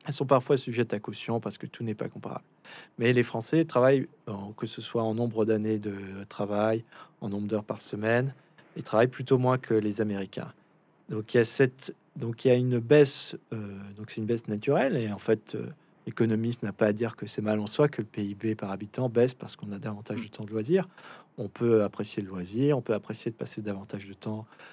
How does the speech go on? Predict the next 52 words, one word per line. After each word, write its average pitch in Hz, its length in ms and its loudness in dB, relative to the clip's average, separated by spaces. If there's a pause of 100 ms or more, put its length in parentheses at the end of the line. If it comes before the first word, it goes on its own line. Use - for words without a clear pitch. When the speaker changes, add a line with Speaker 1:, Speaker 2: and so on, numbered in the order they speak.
(220)
Speaker 1:
avec 104 240 -4
ses 95 180 -8
enfants, 139 440 2
avec 104 200 0
ses - 140 -8
parents, 123 680 -2
avec 92 220 -8
sa - 80 -18
famille, 120 560 -4
à - 20 -6
visiter 104 400 -12
des 101 100 -4
parcs, 123 400 -4
à 107 40 -4
profiter - 420 -8
de 107 40 -2
ressources 107 360 -12
gratuites, 120 540 -4
à 98 40 -2
réfléchir, 110 600 -2
à 101 60 -4
lire, 147 280 2 (400)
sont - 160 -8
toutes, 131 460 -6
euh, 107 80 -4
des 104 160 -6
choses 143 300 6
qui - 100 -10
sont 104 160 -8
tout - 180 -16
à 117 60 -4
fait 107 160 -6
justifiables. 151 680 2 (440)
Et, 104 260 2
euh, 95 280 -2 (100)
et 107 60 -8
en 95 40 -6
fait, 131 200 0
ce - 100 -8
serait - 180 -2
biaisé 120 600 4
en 104 120 -2
faveur 110 420 2
du 104 60 -4
productivisme, 110 760 -2
en 104 60 -8
faveur 110 260 -2
de 107 40 -2
la 101 60 0
production, 110 460 -6
toujours 123 320 -6
comparer 113 520 -2